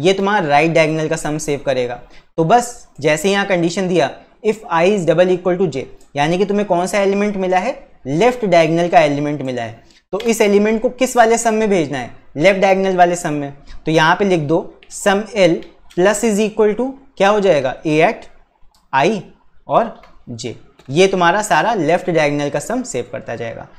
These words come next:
मतलब क्या है, तुम पूरा ट्रैवर्स कर रहे हो शुरू से लेके आखिर तक, जहाँ जहाँ पे I is double equal to J है, मतलब वहाँ वहाँ पे तुम्हें क्या मिल रहा है, वहाँ वहाँ पे तुम्हें लेफ्ट डायगोनल वाला एलिमेंट मिल रहा है।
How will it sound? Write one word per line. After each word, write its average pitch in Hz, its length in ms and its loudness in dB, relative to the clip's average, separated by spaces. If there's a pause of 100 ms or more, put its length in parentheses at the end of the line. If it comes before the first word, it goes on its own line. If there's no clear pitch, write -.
(160)
मतलब 226 180 0
क्या 220 160 0
है, 156 140 0
तुम 190 140 -2
पूरा 180 300 2
ट्रैवर्स 190 400 4
कर 196 140 2
रहे 156 100 2
हो 143 60 -2
शुरू 165 240 -2
से 185 120 -4
लेके 170 240 0
आखिर 147 340 0
तक, 123 140 -16 (300)
जहाँ 185 380 0
जहाँ 185 340 0
पे 156 160 -2 (400)
I 156 160 4
is 214 180 2
double 190 240 4
equal 208 260 0
to 220 80 0
J 180 100 -2
है, 208 220 -2 (260)
मतलब 165 240 0
वहाँ 185 200 4
वहाँ 185 160 4
पे 190 100 -4
तुम्हें 196 220 -2
क्या 226 120 0
मिल 170 120 -2
रहा 135 100 0
है, 131 60 0
वहाँ 143 240 -4
वहाँ 147 180 0
पे 170 80 -4
तुम्हें 190 200 -2
लेफ्ट 143 220 -2
डायगोनल 135 320 -2
वाला 131 200 -2
एलिमेंट 135 300 -4
मिल 190 120 0
रहा 175 140 0
है। 175 140 -8